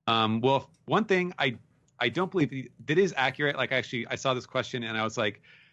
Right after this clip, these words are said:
"You know what? I should go look and, uh, see, you know, look at the descent to Fishman Island just to make sure." And they do say it is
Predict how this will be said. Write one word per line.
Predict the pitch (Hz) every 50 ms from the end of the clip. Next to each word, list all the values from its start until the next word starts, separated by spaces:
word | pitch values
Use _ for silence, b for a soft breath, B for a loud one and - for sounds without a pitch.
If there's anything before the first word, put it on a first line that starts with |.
| b b b _ _
"You | - 175
know | 202 196
what? | 196 196
I | 185
should | 170 - 165 131
go | 135 123
look | 110 107 110 107 107 - - _ _ _ _ _ _ _ _ _
and, | 120 120 113 110 107 107
uh, | 104 101 104 107
see, | - - - 123 117
you | 117 117 120
know, | 110 107
look | 110 131 127
at | 139 -
the | - 113
descent | 104 113 107 - 113 107 107 - -
to | - - 110 104 104 104 101
Fishman | - - 104 - - 104 101
Island | 101 101 104 101 98
just | - 143 135
to | - 123
make | 110 110 107 101 -
sure." | - - 101
And | 95 104
they | 123 139
do | 135 143 135
say | 120 - 123 107 98
it | 101 113 113 104
is | 104 101 95 - - -